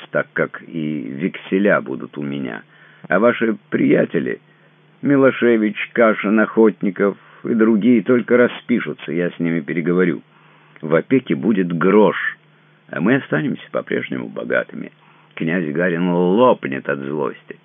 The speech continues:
"Так согласны?" подал он руку князю.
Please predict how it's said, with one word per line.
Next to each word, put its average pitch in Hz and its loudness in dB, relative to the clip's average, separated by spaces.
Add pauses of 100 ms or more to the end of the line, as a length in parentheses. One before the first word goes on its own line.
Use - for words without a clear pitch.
(340)
"Так - 0
согласны?" 131 4 (720)
подал 104 4
он 95 -2
руку 92 0
князю. 82 -4